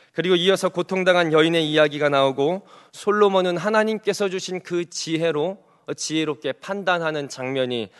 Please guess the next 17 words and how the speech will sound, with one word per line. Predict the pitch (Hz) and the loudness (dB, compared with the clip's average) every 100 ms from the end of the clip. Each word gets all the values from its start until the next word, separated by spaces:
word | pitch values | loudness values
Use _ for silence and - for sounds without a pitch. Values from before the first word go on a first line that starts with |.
| _ | _
삼 | - 165 165 | -12 -8 -6
장 | 147 143 | -4 -4
후반부에 | 131 165 165 151 135 120 101 | -6 -2 -2 -2 -4 -4 -4
나옵니다. | 104 110 135 107 92 - _ _ _ _ _ _ _ _ _ - _ - - | -4 -4 -4 -8 -10 -14 _ _ _ _ _ _ _ _ _ -20 _ -20 -6
오늘 | 151 180 208 | 2 4 6
이야기는 | 214 202 208 | 6 6 2
솔로몬의 | 196 220 220 208 196 | 2 2 2 2 0
국정 | - 170 - - 208 202 165 | -2 -10 -10 0 0 0 -2
운영을 | 165 180 175 170 151 | -2 0 0 0 -2
보여줍니다. | 147 147 151 143 139 127 117 104 _ _ _ _ - | -4 -4 -4 -6 -4 -2 -2 -4 _ _ _ _ -4
아버지 | 139 143 147 | -2 0 0
다윗의 | 147 143 143 143 151 135 - | -2 0 0 -2 -2 -4 -4
유언을 | 139 135 147 139 120 107 | -6 -2 0 -2 -4 -8
충실히 | - - 208 - 185 156 131 - _ | -12 -8 -6 -6 -6 -6 -8 -12 _
따라가는 | 180 202 202 175 165 | 0 2 2 0 -2
모습이 | 147 131 - 135 123 107 | -4 -6 -8 -6 -6 -6
등장합니다. | 127 117 117 139 135 110 101 | -6 -6 -4 -2 -4 -6 -10